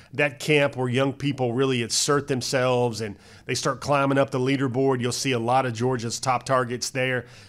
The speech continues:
And I, for Dog Nation, will be there to cover it all on Sunday as well. I'll be back from Mickey Mouse Land, uh, in Orlando on a short family vacation,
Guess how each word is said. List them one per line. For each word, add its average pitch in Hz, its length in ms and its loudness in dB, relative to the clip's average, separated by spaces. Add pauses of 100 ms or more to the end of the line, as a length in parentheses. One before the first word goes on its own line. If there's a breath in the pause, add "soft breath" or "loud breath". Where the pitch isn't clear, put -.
(140 loud breath)
And 113 200 -4
I, 123 400 0
for 117 180 -4
Dog 117 240 0
Nation, 113 400 -2
will 104 120 -6
be 113 180 -2
there 107 140 -2
to 107 40 -8
cover 113 320 0
it 107 80 0
all 104 420 0
on 117 360 0 (360 loud breath)
Sunday 120 540 2
as 110 140 -4
well. 123 240 2
I'll 127 80 4
be 143 140 2
back 139 280 2
from 117 240 0
Mickey 127 200 0
Mouse 123 420 0
Land, 107 440 -4
uh, 104 340 -6
in 98 100 -10
Orlando 113 640 0
on 107 80 -4
a 107 40 -4
short 123 380 -2
family 117 380 -2
vacation, 104 640 -4